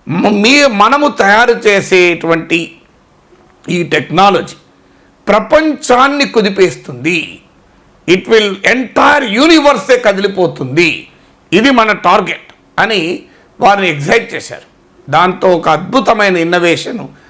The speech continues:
మానవాళికి అందింది. So, అందువల్ల తనకేదో విజన్ ఉండడమే కాదు, ఆ విజన్ను కమ్యూనికేట్ చేసి, ఎక్స్‌ప్రెస్ చేసి,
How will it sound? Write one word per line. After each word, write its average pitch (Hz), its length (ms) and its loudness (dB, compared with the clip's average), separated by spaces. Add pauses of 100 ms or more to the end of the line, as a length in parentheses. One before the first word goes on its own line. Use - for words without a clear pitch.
(180)
మానవాళికి 170 580 0
అందింది. 98 260 -16 (560)
So, 254 80 6
అందువల్ల 233 680 2 (120)
తనకేదో 226 420 4
విజన్ 196 380 0
ఉండడమే 247 400 2
కాదు, - 440 -2 (600)
ఆ 190 160 4
విజన్ను 226 580 0
కమ్యూనికేట్ 180 800 0
చేసి, 220 220 -4
ఎక్స్‌ప్రెస్ 147 520 -2
చేసి, - 260 0